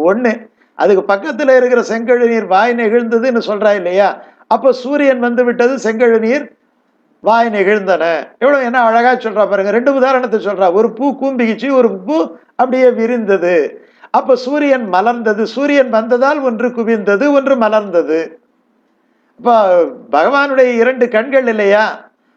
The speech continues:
அப்போ இந்த சந்திரன் என்கிற கண்ணை பார்க்கும்போது இது குவியுது, அது மலருது. என்ன அழகா சொல்றா பாருங்க, "உங்கள், உங்கள் தோட்டத்து", ஏன்னா உங்க தோட்டத்துல வேணா அப்படி இருக்குன்னு சொன்னா அப்படிலாம் கிடையாது, உன்னுடைய தோட்டத்திலேயே இந்த நிகழ்வு நடக்குது என்றால்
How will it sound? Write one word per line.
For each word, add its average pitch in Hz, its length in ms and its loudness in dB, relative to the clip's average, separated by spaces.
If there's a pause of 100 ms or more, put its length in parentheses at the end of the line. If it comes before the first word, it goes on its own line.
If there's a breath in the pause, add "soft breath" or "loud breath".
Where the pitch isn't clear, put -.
(100)
அப்போ 226 500 2
இந்த 233 180 0
சந்திரன் 269 460 0
என்கிற 254 320 0
கண்ணை 247 300 -4
பார்க்கும்போது 247 840 0
இது 254 180 -4
குவியுது, 247 580 -2 (440)
அது 247 220 0
மலருது. 220 540 0 (540)
என்ன 247 220 0
அழகா 262 320 2
சொல்றா 226 400 0
பாருங்க, 196 280 -2
"உங்கள், 233 760 -2 (360)
உங்கள் 294 500 2
தோட்டத்து", 214 720 -2
ஏன்னா 190 240 -2
உங்க 165 280 -2
தோட்டத்துல 254 460 0
வேணா 247 260 0
அப்படி 233 320 -2
இருக்குன்னு 240 380 0
சொன்னா 226 360 -2
அப்படிலாம் 240 340 -2
கிடையாது, 220 340 0
உன்னுடைய 240 400 2
தோட்டத்திலேயே 262 540 -2
இந்த 269 120 -2
நிகழ்வு 240 360 0
நடக்குது 208 380 0
என்றால் 156 560 0